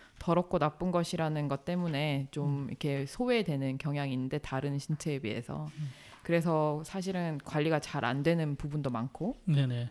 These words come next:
Speaker 1: 네, 그런 거에 대한 일반적인 상식들 적어놨죠, 사실.
Speaker 2: 지금
Speaker 1: 음.
Speaker 2: 그래도 뭐 지금 되게 나이 드신 분을 제외하면
Speaker 1: 네,
Speaker 2: 뭐
Speaker 1: 요즘은,
Speaker 2: 삼,
Speaker 1: 음.
Speaker 2: 사십, 사십 대 이하만 돼도 이제 좀 잘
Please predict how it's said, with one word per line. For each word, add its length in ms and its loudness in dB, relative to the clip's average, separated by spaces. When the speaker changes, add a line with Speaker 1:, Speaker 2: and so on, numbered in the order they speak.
Speaker 1:
네, 260 -4
그런 260 -2
거에 180 2
대한 240 0
일반적인 880 2
상식들 600 0
적어놨죠, 640 -4
사실. 360 -10
Speaker 2:
지금 220 0
Speaker 1:
음. 40 4
Speaker 2:
그래도 280 4
뭐 320 6
지금 240 -2
되게 380 4
나이 240 6
드신 340 6
분을 440 8
제외하면 880 6
Speaker 1:
네, 240 4
Speaker 2:
뭐 100 4
Speaker 1:
요즘은, 460 0
Speaker 2:
삼, 220 0
Speaker 1:
음. 40 4
Speaker 2:
사십, 320 6
사십 360 6
대 100 10
이하만 420 12
돼도 320 6
이제 140 0
좀 200 -4
잘 380 2